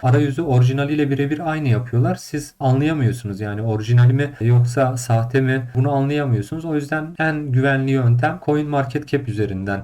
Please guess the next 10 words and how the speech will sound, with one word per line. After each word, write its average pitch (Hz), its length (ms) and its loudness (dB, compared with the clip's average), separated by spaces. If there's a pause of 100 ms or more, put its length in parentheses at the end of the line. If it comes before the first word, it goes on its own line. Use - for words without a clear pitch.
aratıp 123 460 2
girmeniz. 120 560 2
Hemen 147 300 -4
CoinMarketCap'e 135 840 -4
geliyoruz. 147 600 -2
Arama 131 260 0
kısmına 131 520 -4 (280)
dao 131 200 4
yazıyoruz 131 680 -2
ve 143 280 0